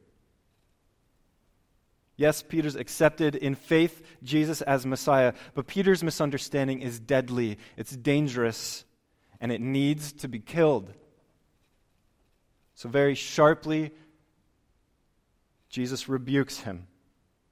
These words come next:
because Peter's setting his mind on the things of man, a free country, a victorious people, global religious authority back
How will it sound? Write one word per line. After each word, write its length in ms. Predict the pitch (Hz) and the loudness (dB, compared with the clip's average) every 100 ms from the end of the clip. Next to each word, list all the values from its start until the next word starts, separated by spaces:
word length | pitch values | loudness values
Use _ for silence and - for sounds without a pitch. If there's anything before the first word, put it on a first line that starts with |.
| _ _ _ _ _ _ _ _ _ _ _ _ - - | _ _ _ _ _ _ _ _ _ _ _ _ -20 -12
because 220 | 120 120 | -8 -6
Peter's 300 | - 131 - | -4 -4 -2
setting 240 | 135 123 | -2 -2
his 140 | 113 110 | -4 -4
mind 360 | 113 120 123 | -2 0 -2
on 220 | 117 113 - _ _ _ _ | -4 -8 -12 _ _ _ _
the 100 | 117 | -10
things 320 | 113 135 127 110 | -4 -2 -2 -6
of 120 | 110 | -8
man, 300 | 110 101 98 | -4 -4 -6
a 60 | - | -10
free 480 | - 147 143 143 - - - | -6 0 2 0 -2 -16 -20
country, 540 | - 160 147 151 117 113 | -4 -2 -2 -2 -2 -2
a 60 | |
victorious 760 | 113 135 - 160 160 151 147 - - - - | -4 -6 -4 -2 2 2 2 -2 -14 -20 -4
people, 400 | 170 170 151 123 | -4 2 2 2
global 500 | 135 160 185 185 170 | 4 6 8 8 6
religious 480 | 165 170 160 160 | 6 6 4 2
authority 460 | 170 - 165 151 131 | 0 4 4 6 2
back 420 | 131 165 170 - | 6 10 10 8